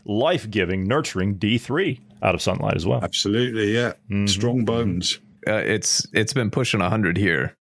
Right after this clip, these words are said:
Speaker 3: so
Speaker 1: Already?
Speaker 3: yesterday it was, like, ninety something. Today it's
Speaker 1: Already?
Speaker 3: eighty-nine-ish. Yeah,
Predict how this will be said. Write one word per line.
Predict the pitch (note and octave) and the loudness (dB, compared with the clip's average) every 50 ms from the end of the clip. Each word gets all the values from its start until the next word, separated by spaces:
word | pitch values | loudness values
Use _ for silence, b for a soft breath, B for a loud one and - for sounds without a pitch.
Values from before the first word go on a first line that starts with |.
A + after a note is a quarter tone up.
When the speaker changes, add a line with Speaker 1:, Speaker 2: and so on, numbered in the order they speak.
| _ - - | _ -4 -2
Speaker 3:
so | F#2 E2 D#2 D2 C#2 - _ _ _ - - | 0 2 2 0 0 -4 _ _ _ -14 -8
Speaker 1:
Already? | - F#2+ F2 E2+ F2 F2+ | -6 -4 -2 0 2 2
Speaker 3:
yesterday | A2 F#2+ E2 - B2+ F2 D#2+ D#2+ | 2 0 0 -2 0 0 0 0
it | D#2+ A#1+ | 2 0
was, | C#2 E2 - | 2 2 2
like, | F#2 E2 D#2 - - | 0 0 -2 -2 -4
ninety | - G2 G2 F#2 F2+ F2 F#2+ F#2+ G2 F#2+ | -2 0 2 2 2 2 2 2 2 2
something. | - - F#2 F2 F2+ - - F#2+ F2+ F2+ | 2 0 0 0 0 0 0 0 0 2
Today | - - F#2+ G2 F#2+ F#2+ | 2 2 2 2 2 2
it's | F#2 F2+ F2 - | 2 0 0 0
Speaker 1:
Already? | G#2+ F#2+ F2 F2 F#2 G#2+ G#2+ | -2 0 0 0 0 2 2
Speaker 3:
eighty-nine-ish. | G#2+ G#2 G#2 G#2 G#2 G#2 G#2 G2+ G2+ F#2+ G2 F#2+ F#2+ G2 G2 G2 G2 G2+ G#2 G#2 A2+ A#2 A2+ A#2 - - - - - - - | 2 2 2 2 2 2 2 2 2 2 2 2 2 2 2 2 2 2 2 2 2 2 2 2 0 0 0 0 -2 -4 -4
Yeah, | - G#2+ G2 G2 F#2+ F#2+ | -2 0 0 0 0 -2